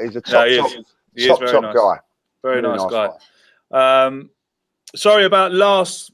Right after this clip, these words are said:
Speaker 2: week. We should have been previewing the Bournemouth game, but unfortunately, I had so-, I had something that I had to attend. Um, unfortunately, a, a friend of mine, um, had someone pass away, and I had to go to the funeral. Um, so s-, sorry to letting you down, but I'm sure you understand, um, that I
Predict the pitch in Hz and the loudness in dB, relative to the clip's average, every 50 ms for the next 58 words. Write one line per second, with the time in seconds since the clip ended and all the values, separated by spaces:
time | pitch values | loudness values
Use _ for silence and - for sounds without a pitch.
0 | _ 160 151 151 160 175 180 - 147 127 - 165 156 143 - 165 160 160 160 156 | _ _ -6 -6 -6 -8 -12 -16 -20 -20 -18 -14 -14 -12 -12 -12 -12 -12 -12 -14
1 | 151 151 165 156 147 151 151 147 147 143 143 160 156 143 139 131 - - 135 135 | -14 -14 -14 -14 -14 -14 -14 -14 -14 -14 -10 -8 -8 -8 -8 -12 -12 -10 -10 -8
2 | 131 131 127 131 120 - 143 127 120 - 135 131 123 123 - 151 143 - 90 - | -6 -8 -8 -8 -8 -10 -12 -12 -10 -10 -8 -8 -8 -8 -8 -12 -12 -12 -10 -8
3 | 127 135 135 123 - - 139 120 - 135 135 135 127 127 135 135 - - 131 120 | -8 -8 -8 -8 -8 -10 -12 -12 -10 -10 -6 -4 -4 -2 -2 -4 -6 -6 -12 -14
4 | - - - - 160 151 147 147 147 147 147 - _ _ _ _ _ _ _ _ | -14 -16 -8 -4 -4 -4 -4 -6 -10 -14 -14 -18 _ _ _ _ _ _ _ _
5 | _ - 117 120 117 117 117 117 117 117 110 113 113 - - 127 - - - - | _ -8 -6 -4 -2 -2 -2 -2 -4 -4 -6 -8 -8 -6 -6 -6 -6 -6 -10 -16
6 | 120 104 98 117 117 113 101 101 110 - - - 113 101 101 143 - - 120 117 | -16 -14 -10 -10 -10 -10 -8 -10 -12 -12 -12 -14 -16 -14 -14 -14 -8 -8 -6 -6
7 | 113 110 - 117 113 110 107 107 107 95 - 107 107 107 107 101 - - 113 104 | -6 -8 -6 -4 -4 -4 -4 -6 -8 -8 -6 -6 -6 -6 -8 -12 -10 -8 -8 -8
8 | - - 113 113 110 - 117 113 107 - - 107 110 107 107 104 104 101 110 - | -6 -4 -4 -4 -4 -2 0 0 0 0 -2 0 2 2 4 2 0 0 -2 -6
9 | - - 113 107 101 - 104 101 - - 120 110 104 101 98 - _ - - - | -4 -4 -4 -4 -4 -8 -12 -16 -10 -6 -6 -6 -4 -6 -10 -14 _ -20 -20 -20
10 | - - - _ _ _ 107 104 107 107 107 104 107 107 104 104 - - 117 117 | -20 -20 -20 _ _ _ 0 0 2 4 4 4 2 2 0 -6 -4 -2 -2 -2
11 | 117 117 113 113 - - - - - - 135 131 127 127 131 127 120 120 120 113 | -2 -4 -8 -10 -10 -10 -8 -4 0 2 2 2 2 2 0 0 0 0 0 2
12 | 123 123 120 120 113 101 101 98 - 107 104 104 101 101 98 - - 110 101 101 | 2 2 2 2 2 0 -2 -2 -2 0 0 2 0 -2 -4 -6 -8 -8 -8 -6
13 | 101 101 104 104 101 - 87 - | -8 -12 -14 -12 -10 -8 -8 -8